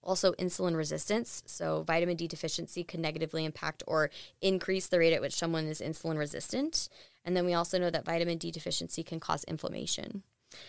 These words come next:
And so some observational studies have shown that higher vitamin D blood levels are associated with lower rates of type two diabetes mellitus, but similar to cardiovascular disease,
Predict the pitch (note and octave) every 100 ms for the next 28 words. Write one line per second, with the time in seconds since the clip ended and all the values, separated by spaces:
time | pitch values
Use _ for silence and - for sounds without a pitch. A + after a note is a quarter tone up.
0 | - F#3+ F#3+ - F#3+ F#3 - A3+ A#3 A#3+
1 | G#3+ G#3 G3+ F#3 - G3 F#3+ F3+ F3 F3+
2 | F#3+ G#3 - - - F3 - - F3 F3
3 | F#3 F3 D3+ D#3 - - F#3 G3 F#3 F3
4 | F3 E3+ D#3+ E3+ E3+ D#3 D3+ E3+ F#3+ G#3+
5 | - E3 E3 D#3+ E3+ - E3 E3 - E3
6 | D#3+ D#3+ E3+ - E3 E3 D#3+ F3 - E3+
7 | D#3+ E3 D#3 D3+ D3+ D3+ D3+ - D3+ D3
8 | D#3 G3+ A3 - _ G3+ G3 E3 - -
9 | - - _ - G#3 G3+ F#3+ G3 G3+ F#3+
10 | F#3 E3+ D#3 D#3 E3+ D#3 C#3+ C#3+ D3 A3+
11 | C4